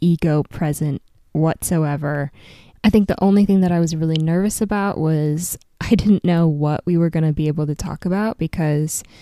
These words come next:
he's not really, I don't think that he understands that my father's a narcissist, or he hasn't come to terms with his abuse. And so talking about that is kind of like, it's not okay.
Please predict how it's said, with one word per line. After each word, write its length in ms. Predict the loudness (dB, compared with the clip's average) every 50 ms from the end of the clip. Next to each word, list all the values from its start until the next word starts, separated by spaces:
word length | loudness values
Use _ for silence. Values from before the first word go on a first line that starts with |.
| -20 -20 -20 -20 -20 -20 -20 -6
he's 300 | 4 6 6 6 8 6
not 240 | 4 4 4 2 4
really, 800 | 4 4 4 4 4 4 4 4 4 4 2 2 2 0 -2 -4 _ _ _ _ _ _ _ _ _ _ _ _ _ -16 -16 -14 -14 -16 -14 -8 -2
I 80 | 2
don't 200 | 4 4 4 4
think 180 | 4 2 2 2
that 120 | 0 -4
he 200 | -2 0 0 2 2
understands 800 | 2 2 2 2 0 -2 -4 -2 -2 0 0 0 -2 -4 -4
that 160 | -6 -6 -4 -4
my 120 | -4 -6
father's 340 | -4 -4 -4 -4 -4 -4 -2
a 40 | -2
narcissist, 800 | -2 0 -2 -2 -4 -6 -8 -6 -4 -4 -4 -4 -6 -6 -6
or 80 | -4 -4
he 100 | -2 -2
hasn't 220 | -4 -4 -6 -8
come 180 | -6 -4 -2 -2
to 100 | -2 -4
terms 420 | -4 -4 -2 -2 -2 -2 -4 -2
with 300 | -2 -2 -2 -4 -6 -8 -8
his 260 | -2 0 0 2 0
abuse. 580 | -2 -2 -2 -2 0 0 -2 -2 -4 -8 -10 -12 -14 -20 -20 -20 -20 -20 -20 -20 -14 -6
And 220 | 0 0 2 2 2
so 100 | 0 -2
talking 380 | 0 0 -2 -2 0 0 0
about 300 | 0 0 0 -2 -2 -4
that 180 | -4 -4 -2 -4
is 100 | -4 -6
kind 220 | -4 -4 -4 -4 -4
of 80 | -4
like, 340 | -6 -8 -8 -8 -12 -14 -20 _ _ _ _ -20 _ _ _ _ _ _ _ _ -4
it's 180 | -4 -2 0
not 220 | 0 0 0 0 -2
okay. 640 | -4 -4 -4 -4 -4 -2 -2 -2 -2 -2 -4 -6